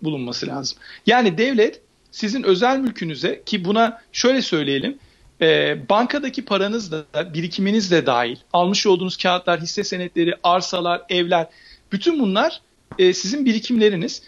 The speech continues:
Devletin bunlara el koyması durumunda sizin piyasanıza, sizin,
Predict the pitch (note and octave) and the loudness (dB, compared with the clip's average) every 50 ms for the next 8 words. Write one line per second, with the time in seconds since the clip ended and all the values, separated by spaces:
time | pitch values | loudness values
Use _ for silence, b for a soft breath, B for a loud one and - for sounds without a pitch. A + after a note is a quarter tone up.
0 | b b b - D#3 G3 G#3+ G#3 B3 B3+ - F4 E4+ D#4 D4 C#4+ C4 A#3+ A3 - | b b b 0 2 4 4 4 2 0 -2 -2 -2 -2 0 2 2 2 2 2
1 | A#3 A#3 C#4+ C#4 - D4+ C4+ A#3 G#3 - - F#3 E3 F#3+ F3 F3 F3 E3+ E3 E3 | 2 2 2 0 -2 -2 0 0 -2 -2 -4 -6 -4 -4 -4 -4 -4 -4 -6 -4
2 | E3 G3 C4 E4 - - _ _ _ _ - - - G#3 G#3+ D4+ D#4 D4+ - C#4 | -2 -2 0 0 -2 -6 _ _ _ _ -4 0 0 2 2 2 0 2 2 2
3 | C#4 D4+ D4 D4+ B3+ G#3 F3 C#3+ D#3 D3 - - E3 F3 A#3 A#3 G#3+ - | 2 4 4 2 2 2 2 0 -2 -2 -2 -2 0 2 2 2 2 0